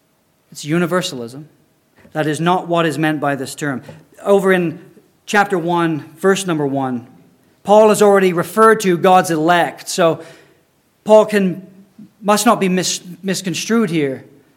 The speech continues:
as being a universalist. Elsewhere in the New Testament, he's very clear that God has chosen to save a people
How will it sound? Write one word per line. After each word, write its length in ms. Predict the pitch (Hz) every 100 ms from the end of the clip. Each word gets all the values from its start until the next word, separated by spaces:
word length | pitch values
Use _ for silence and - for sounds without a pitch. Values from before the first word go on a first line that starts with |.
| _ _ _
as 120 | - 131
being 240 | 175 165
a 20 |
universalist. 800 | 143 165 147 170 165 143 131 -
Elsewhere 380 | 170 170 160 170
in 60 |
the 60 | 160
New 100 | 156
Testament, 400 | 156 151 151 151
he's 80 | 127
very 160 | 156
clear 360 | 156 151 139 135
that 180 | 131 131
God 220 | 135 131
has 100 | 110
chosen 340 | - 139 135
to 80 | 131
save 360 | - 139 135 120
a 20 |
people 500 | - 139 143 131 -